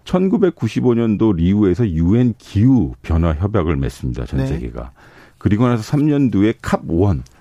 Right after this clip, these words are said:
Speaker 1: 당사국 총회라는 것을 하고, 그래서 이것을 통해서 산업 화 이전에 기준으로 했었을 때 일점오 도가 지금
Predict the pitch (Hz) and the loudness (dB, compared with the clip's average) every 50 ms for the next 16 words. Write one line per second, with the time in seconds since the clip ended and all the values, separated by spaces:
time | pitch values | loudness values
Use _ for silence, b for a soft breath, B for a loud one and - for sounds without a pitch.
0 | - _ _ - 82 90 95 101 98 98 135 156 151 156 - - - 135 120 107 | -20 _ _ -4 0 0 2 2 2 2 2 2 2 -2 -4 -2 -2 -2 0 0
1 | 87 85 80 76 65 69 65 - - 69 62 64 64 65 67 80 113 151 B B | 0 -2 -2 -2 -4 -4 -6 -6 -6 -6 -6 -6 -4 -4 -2 -2 -2 -4 B B
2 | B B B B B _ - 101 110 101 - 143 143 151 - - - 113 98 117 | B B B B B _ 2 2 2 4 2 0 0 0 -2 -2 -2 0 2 2
3 | 120 120 127 113 - - 120 101 101 98 92 - 139 147 165 156 b b b b | 2 0 -2 -2 -2 -4 -2 0 0 -2 0 0 -2 -2 -2 -4 b b b b
4 | - - - 196 196 196 - _ _ _ _ _ _ _ _ _ _ _ _ _ | -8 -2 0 0 0 0 -2 _ _ _ _ _ _ _ _ _ _ _ _ _
5 | - 147 156 151 147 117 98 87 104 101 98 101 107 107 98 78 65 71 85 - | -2 0 0 2 2 2 0 0 0 0 0 0 0 0 -2 -4 -6 -8 -12 -18
6 | _ _ _ - - 107 98 117 127 131 127 123 110 - - 98 90 - _ - | _ _ _ -4 -4 0 0 2 2 2 2 2 0 0 -2 -4 -4 -4 _ -2
7 | 107 117 120 123 b b b b b b _ 156 170 196 180 - - 196 180 160 | -2 -2 -2 -4 b b b b b b _ 0 0 0 -2 0 0 0 2 4
8 | 127 117 104 110 107 101 107 104 90 92 85 90 95 82 76 | 2 2 4 4 4 4 2 0 0 -4 -2 0 0 0 0